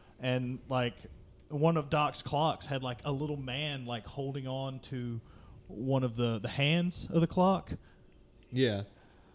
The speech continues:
Speaker 1: Like, little nifty foreshadowing there.
Speaker 2: A-, a-, and there's a lot of things, like, the first time through just sound like flavor text, but it, it, they are, like, s-, specifically setting up the payoffs for the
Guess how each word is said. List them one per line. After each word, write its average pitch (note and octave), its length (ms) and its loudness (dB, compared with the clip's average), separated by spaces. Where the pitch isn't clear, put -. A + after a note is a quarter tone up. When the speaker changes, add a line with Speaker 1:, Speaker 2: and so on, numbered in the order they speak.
Speaker 1:
Like, D#3 240 2
little E3 340 8
nifty E3 400 6
foreshadowing D3+ 760 2
there. D#3 280 2
Speaker 2:
A-, E3 220 0
a-, G3 140 4
and G3+ 140 8
there's F#3+ 180 10
a F3 60 8
lot F3+ 300 8
of A#3 100 4
things, E3+ 340 6
like, C3+ 240 2
the C3 120 4
first D3+ 420 4
time C#3 220 2
through C#3 480 6
just A#2+ 240 0
sound A#2 220 4
like F#2+ 180 0
flavor A#2 500 6
text, - 720 0
but D3+ 160 8
it, D#3 160 8
it, D#3+ 260 6
they E3+ 200 10
are, D3+ 160 10
like, C#3 160 6
s-, - 200 -4
specifically D3+ 1040 8
setting D3 540 6
up A#2 440 4
the A#2 100 2
payoffs G2+ 800 4
for G#2 200 4
the F#2+ 340 0